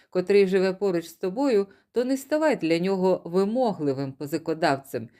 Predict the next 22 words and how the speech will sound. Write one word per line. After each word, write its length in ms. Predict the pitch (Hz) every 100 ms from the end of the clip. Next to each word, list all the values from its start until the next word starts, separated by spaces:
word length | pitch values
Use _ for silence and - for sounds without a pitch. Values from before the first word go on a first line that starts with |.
| _
і 100 | -
не 120 | 190 202
вимагай 540 | 240 254 277 302 175
з 120 | 156
нього 300 | 165 147 147
відсотків. 720 | 147 160 - 190 - - 120 117 _ _ -
А 100 | 175
якщо 640 | 190 180 - - 208 196 -
візьмеш 540 | 165 175 185 180 175
у 60 | 160
заставу 640 | 160 156 - 170 151 147
одяг 380 | 180 247 269 170
свого 300 | - 151 156
ближнього, 600 | 147 151 139 139 120 117 _ _ _
то 120 | - 165
до 160 | 165
заходу 520 | 160 151 - 175 151
сонця 560 | 147 - 214 196 - 123 - _
маєш 440 | 180 196 190 180 196
його 200 | 180 185
повернути 600 | 190 196 233 220 151 135
йому. 360 | 123 123 117